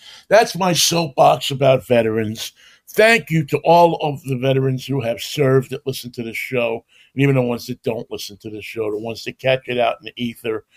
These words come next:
Uh, to all of you, thank you for giving us the ability to be the idiots we are today. Thank you for letting us, um,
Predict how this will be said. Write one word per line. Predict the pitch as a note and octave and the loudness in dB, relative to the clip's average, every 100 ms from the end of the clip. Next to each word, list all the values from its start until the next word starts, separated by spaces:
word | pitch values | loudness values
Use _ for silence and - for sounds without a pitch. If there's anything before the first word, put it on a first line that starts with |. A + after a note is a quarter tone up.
| _ _ _ | _ _ _
Uh, | - A#2+ A#2+ | 0 4 2
to | - D#3 | 4 4
all | E3+ F3+ E3 | 8 8 8
of | C3 B2 | 4 0
you, | A#2 | -8
thank | A#2 - F3 F#3 G3 - | -10 -8 -2 -2 -4 -6
you | D#3+ C#3 C#3 B2+ - _ _ _ _ _ _ _ _ _ _ _ _ | -2 0 0 -4 -12 _ _ _ _ _ _ _ _ _ _ _ _
for | - D3 D3 | -2 2 2
giving | - F3 F3+ F3 | 4 2 4 2
us | D#3+ D3 | 0 0
the | - C3 | -2 0
ability | C3 G2 C#3 B2+ B2 | 0 4 2 4 0
to | A#2 | -2
be | G#2 A#2+ | -4 -2
the | A#2+ A2+ | -2 0
idiots | A#2+ A2+ G2 - | -2 -2 -6 -12
we | G#2+ G#2 | -10 -8
are | F#2+ F2+ | -8 -12
today. | - F#2+ F2 E2 _ _ _ _ _ _ _ _ _ _ _ _ _ _ _ | -10 -10 -10 -14 _ _ _ _ _ _ _ _ _ _ _ _ _ _ _
Thank | - D3+ D#3+ - | -6 -2 -2 0
you | E3 E3 | 0 0
for | C3+ C3+ B2+ A#2 A2 G2+ _ _ _ _ _ _ _ _ | -4 -6 -2 -2 -4 -6 _ _ _ _ _ _ _ _
letting | - C3+ C#3 | 0 2 2
us, | C#3 B2+ B2 - - - - | 2 0 -2 -4 -6 -8 -8
um, | A2 G#2 G#2 G#2 A2 | -6 -4 -6 -8 -12